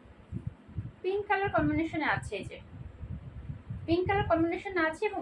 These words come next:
ওড়নার ভিতরে কিন্তু আবার হোয়াইটের সাথে ওর মাকড়সা করা আছে, হোয়াইটের সাথেও pink কালারের মাকড়সা করা আছে। মানে এখানে pink ash color দিয়ে মাকড়সা করা, আবার এখানে ash color আবার pink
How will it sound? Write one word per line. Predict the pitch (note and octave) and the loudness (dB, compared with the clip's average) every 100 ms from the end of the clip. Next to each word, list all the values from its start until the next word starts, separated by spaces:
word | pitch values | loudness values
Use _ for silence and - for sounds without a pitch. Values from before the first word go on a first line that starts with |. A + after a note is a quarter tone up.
| C4 | 0
ওড়নার | D4+ F4 E4 | 4 4 2
ভিতরে | D#4 D#4 F4 G4+ | -2 -2 -2 -2
কিন্তু | F#4+ - | -4 0
আবার | F4 D4+ E4+ C#5+ - - - - | 2 6 6 4 0 -4 -6 6
হোয়াইটের | C4 C#4+ D#4+ G4 | 10 10 10 0
সাথে | G4+ G4 | -2 2
ওর | G#4 G4+ D4+ | 4 4 4
মাকড়সা | A#3+ - - - G4 - | 4 2 -2 0 0 4
করা | B3 A3+ | 6 8
আছে, | G3 - - - - - | 4 -2 -16 -20 -20 0
হোয়াইটের | B3 B3 A#3 - | 4 6 6 2
সাথেও | F4+ G#4 - | 2 0 2
pink | D#4+ D4 D4 | 6 8 8
কালারের | C4 C4+ D4+ A#4+ C#5 - - - - | 4 2 4 4 2 -8 -16 -20 6
মাকড়সা | - - G3 - | 6 8 4 2
করা | A3 A3 G#3 | 6 8 8
আছে। | F#3+ - | 6 4
মানে | A#3+ C4 F4+ F#4+ - - - | 2 4 4 0 -10 -20 -4
এখানে | B3 D#4 G4 G#4+ | -2 0 0 0
pink | G4 G4 A#4+ C5 - - - - - - - - - - - | 0 0 0 -2 -8 -10 -12 -10 -8 -8 -8 -10 -10 -12 -2
ash | B3+ - - | -2 -2 0
color | F4 F4+ | 2 2
দিয়ে | G#4 | 4
মাকড়সা | F4+ D#4+ E4 - | 4 4 2 -4
করা, | F4 G3 F3 - | 4 6 8 6
আবার | G#3 D#4+ | 4 2
এখানে | D#4+ F#4+ | 2 4
ash | C#4 E4 - | 4 4 2
color | G4 G4+ A#4 | 4 6 6
আবার | D#4+ E4 | 4 2
pink | E4 E4 | 4 4